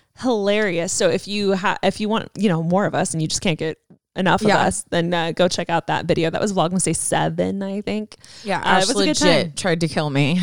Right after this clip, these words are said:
Speaker 2: <laughs>
Speaker 1: Yeah.
Speaker 2: I got whiplash
Speaker 1: <laughs>
Speaker 2: real bad.
Speaker 1: Go check out Vlogmas, 'cause you will see more of the Ashley and Taryn content.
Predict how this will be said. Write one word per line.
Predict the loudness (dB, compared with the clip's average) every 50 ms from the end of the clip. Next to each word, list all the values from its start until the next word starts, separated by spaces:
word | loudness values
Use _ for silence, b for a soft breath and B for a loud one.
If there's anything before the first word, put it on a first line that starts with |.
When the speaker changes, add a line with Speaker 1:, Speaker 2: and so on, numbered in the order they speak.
| -2
Speaker 2:
<laughs> | -2
Speaker 1:
Yeah. | -2 0 2 4 4
Speaker 2:
I | 4
got | 4 4 4 4
whiplash | 4 4 2 2 2 2 2 2 2 2 0 0 0 0
Speaker 1:
<laughs> | 0 -2 2
Speaker 2:
real | 4 6 4 6
bad. | 4 2 0 0 0 -2 -4 -10 -12 -10 -12 -14 -16 _ _ -20 B B B B B B B 0
Speaker 1:
Go | 0 0 2
check | 2 0 -2 -2
out | -2 0
Vlogmas, | 2 2 2 2 2 -2 -2 -2
'cause | 0 -2 -2 0 0
you | 0 0 2
will | 2 2 0
see | 0 -4 -6 -8
more | -6 -4 -2 0 2 2 0
of | 0 0 0 -2 0 -2
the | -4 -4 -2
Ashley | -2 0 0 0 -2 -2
and | -2 -4
Taryn | -4 -6 -6 -6 -8
content. | -8 -8 -8 -8 -8 -8 -12 -14 -14 -16 -20